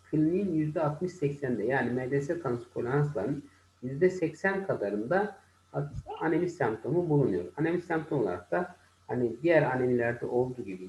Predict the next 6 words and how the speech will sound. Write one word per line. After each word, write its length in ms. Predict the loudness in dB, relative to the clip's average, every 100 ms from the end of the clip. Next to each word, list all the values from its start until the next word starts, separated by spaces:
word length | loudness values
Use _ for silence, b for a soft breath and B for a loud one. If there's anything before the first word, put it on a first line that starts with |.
| -2
yorgunluk, 560 | 0 0 -2 -4 -6 -8 -12
güçsüzlük, 580 | -12 -8 -8 -6 -8 -6
efor 440 | -8 -4 0 0 -2 -10 -20 _ -14 -12
dispnesi, 800 | -12 -12 -6 -6 -8 -8 -8 -8 _ -10
nefes 460 | -6 -6 -6 -8
darlığı, 400 | -6 -6 -4 -4